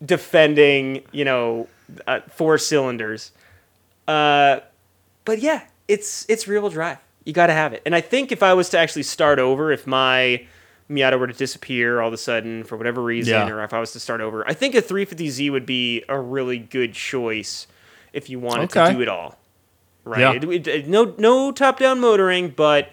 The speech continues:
Speaker 1: short of that, um, and having to put up with all the terrible trumpet jokes that you're gonna get, <laughs> uh, with that poor V Q.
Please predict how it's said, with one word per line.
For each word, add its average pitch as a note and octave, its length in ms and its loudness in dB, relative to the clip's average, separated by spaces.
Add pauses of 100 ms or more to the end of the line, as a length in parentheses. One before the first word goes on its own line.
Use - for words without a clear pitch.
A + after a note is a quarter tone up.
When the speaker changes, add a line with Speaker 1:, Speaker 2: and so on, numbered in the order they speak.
(340)
Speaker 1:
short G3+ 420 6
of G3+ 140 6
that, D3+ 600 2 (460)
um, A#2+ 560 -4 (420)
and D3+ 280 0
having D3 340 2
to C3+ 60 2
put D3 180 0
up C3+ 140 2
with C3 100 0
all B2+ 80 2
the A#2 160 -6 (200)
terrible C#3 880 2 (300)
trumpet C#3+ 600 -2
jokes A2 520 -8
that G#2 140 -6
you're B2 120 -8
gonna A#2+ 200 -10
get, A2 440 -8 (320)
<laughs> - 260 0
uh, E3+ 760 4
with D3+ 80 -4
that D3 220 4
poor D#3 280 2
V D3 200 -4
Q. C#3+ 460 -2